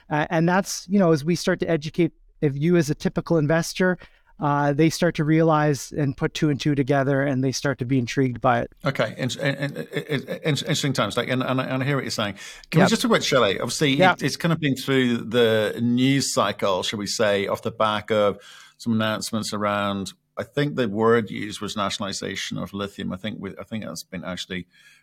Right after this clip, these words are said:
Speaker 2: proven to be a kind of, um, misconstrued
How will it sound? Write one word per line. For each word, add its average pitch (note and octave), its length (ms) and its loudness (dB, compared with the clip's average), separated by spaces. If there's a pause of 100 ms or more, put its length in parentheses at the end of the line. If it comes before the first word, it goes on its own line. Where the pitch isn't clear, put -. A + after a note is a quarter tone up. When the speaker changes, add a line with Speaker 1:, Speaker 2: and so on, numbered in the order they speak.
Speaker 2:
proven F#2 220 -12
to F2 80 -20
be F#2 140 -4
a E2+ 180 -4
kind F#2 240 -10
of, - 300 -14
um, E2+ 400 -8 (440)
misconstrued G#2 1000 -6